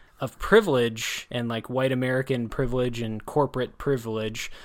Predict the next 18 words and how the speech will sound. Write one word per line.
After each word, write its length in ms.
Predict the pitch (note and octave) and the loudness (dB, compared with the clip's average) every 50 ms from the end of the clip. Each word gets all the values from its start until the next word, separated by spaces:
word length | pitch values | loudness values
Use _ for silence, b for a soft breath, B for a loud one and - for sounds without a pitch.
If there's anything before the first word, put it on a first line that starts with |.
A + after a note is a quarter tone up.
| B B B B B B B B B | B B B B B B B B B
I 140 | - F#3+ G3+ | 4 6 6
d-, 140 | F#3+ E3 D#3+ | 6 4 2
but 200 | C#3 F3+ E3+ - - | 2 2 0 0 -2
those 260 | E3 D#3 F#3 G3+ G3+ | 0 4 4 4 6
things 220 | - B3+ B3+ A3+ - | 4 0 0 2 2
have 120 | A3 F3+ | 2 2
not 260 | E3 E3 F3+ G3 G3 | 4 4 4 4 6
been 260 | - G3 F3+ D#3+ C#3+ C3 | 6 6 6 6 4 2
biting 640 | - C3+ B2 C3 D#3 E3+ F#3 F#3+ G3 G3 G3 F3+ D#3 D#3+ | 2 2 2 4 4 6 4 4 4 2 0 0 -2 -2
or 180 | C3 C3+ A#2+ | -2 -2 -2
intriguing 640 | - C3+ C#3 C#3+ - - D3 C#3 D3 D3+ E3+ F3 F3 | -2 0 -2 -2 0 0 0 0 2 2 2 2 2
enough 280 | F3+ F3+ F#3 F#3 - | 2 2 2 2 2
yet, 240 | G3+ G3 G3+ G#3 G#3 | 4 4 4 4 4
so 680 | - - - - D3 C#3+ C3+ C3 B2+ B2+ B2 A#2+ A#2 A#2 - - - - | 0 -4 2 6 8 8 8 8 6 4 2 0 0 -4 -8 -14 -14 -4
I'm 100 | C#3 D#3+ | 0 2
not 180 | G3+ B3 C4 A3 | 2 2 2 2
sure. 480 | - - - G3 F#3 D#3 A#2+ G#2+ G#2+ A#2 | 0 0 4 6 6 6 6 4 2 2
I, 180 | B2 C3+ C#3+ | 4 4 4